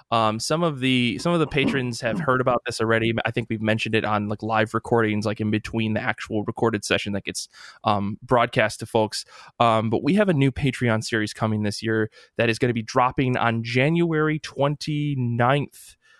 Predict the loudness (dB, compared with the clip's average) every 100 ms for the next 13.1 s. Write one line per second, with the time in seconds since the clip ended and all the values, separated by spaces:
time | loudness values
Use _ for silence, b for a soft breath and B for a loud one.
0 | b -4 -2 0 -2 -4 -6 -10 -20 _
1 | _ _ -2 0 2 2 2 0 2 2
2 | 2 -2 0 0 2 0 0 0 2 2
3 | 0 b b b -4 -4 -4 0 2 4
4 | 4 2 0 0 2 0 -4 -4 2 2
5 | 2 0 -6 -10 -4 0 2 0 0 2
6 | 2 0 0 2 2 2 0 0 -4 -8
7 | -10 B B B -2 0 2 2 2 0
8 | -2 -6 -6 -4 -6 -2 0 0 -2 -4
9 | -8 -10 -4 -4 -2 -8 -6 -6 -4 -4
10 | -4 -2 -4 0 0 0 -2 -6 0 2
11 | 2 0 -4 -2 -2 0 0 2 0 -6
12 | B B -8 -4 -2 0 2 2 0 -4
13 | -10